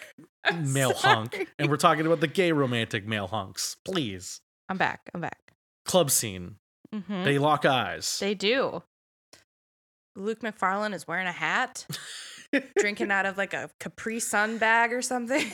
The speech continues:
Speaker 1: <laughs>
Speaker 2: It's, so the flirting. <sighs> Meh. This is one of those things where Billy is, like, he's kinda clueless 'cause he's not, like, into the whole dating scene. He doesn't know what he wants. And then this guy is, like,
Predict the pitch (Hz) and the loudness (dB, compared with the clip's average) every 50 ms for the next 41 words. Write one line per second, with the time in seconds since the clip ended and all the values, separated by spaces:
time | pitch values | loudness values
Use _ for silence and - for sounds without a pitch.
0 | - - - - 240 254 240 - - - - - 311 311 - - - - 240 226 | -12 -16 -2 2 2 2 4 2 -2 -2 -4 -8 -4 -2 0 2 4 4 6 6
1 | 220 214 - 180 - - - - - 226 247 269 269 254 247 233 226 220 214 208 | 4 4 4 2 2 0 0 -4 2 2 4 4 6 4 4 4 4 2 2 0
2 | 214 - - _ _ _ _ _ _ _ _ _ _ - - - - - - - | -2 -4 -10 _ _ _ _ _ _ _ _ _ _ -16 -14 -14 -16 -18 -18 -18
3 | - - - 104 101 110 113 113 110 104 95 90 - - _ _ _ _ _ _ | -18 -16 -14 -12 -10 -6 -4 -2 -2 -2 -4 -6 -12 -20 _ _ _ _ _ _
4 | - - - - - - - _ 139 180 214 - 254 240 208 208 208 202 196 185 | -20 -20 -20 -20 -18 -20 -10 _ 2 4 4 4 4 4 2 2 2 4 2 2
5 | - - 180 170 160 160 147 - 151 147 147 151 147 151 147 135 131 151 147 143 | 2 2 0 2 2 0 0 2 0 2 2 2 2 2 2 2 2 2 2 0
6 | 147 - - - - - - 233 233 - - 277 285 262 - - - - 214 208 | 0 -6 -14 -18 -10 -2 0 0 2 2 2 2 2 2 0 0 0 0 2 2
7 | 208 196 202 202 - - - - - - - _ _ _ _ _ _ - - 185 | 4 4 4 4 4 4 4 2 2 0 -4 _ _ _ _ _ _ -2 0 0
8 | 175 185 175 170 196 196 196 190 190 175 170 180 180 175 180 170 175 160 175 175 | 2 2 2 2 2 2 2 2 0 0 0 0 0 0 0 0 0 0 0 0
9 | 151 156 147 147 147 151 147 135 - 160 147 147 143 135 131 143 147 156 160 156 | 0 0 0 2 2 0 0 -2 -2 -2 0 0 -2 -2 -2 -2 -2 0 0 0
10 | 156 156 143 120 113 113 113 117 120 117 120 113 - - - - - - - - | 0 -2 -2 -2 -2 -2 0 0 0 -2 -2 -2 -2 -2 -2 -4 -6 -10 -20 -20
11 | - - - _ _ 131 131 131 135 135 131 131 131 139 147 135 156 151 - - | -20 -20 -20 _ _ -4 -2 0 0 0 0 0 -2 -4 -2 -2 -2 -2 2 4
12 | 165 151 147 147 135 131 139 135 123 113 - | 4 6 6 4 2 2 0 0 0 -2 -8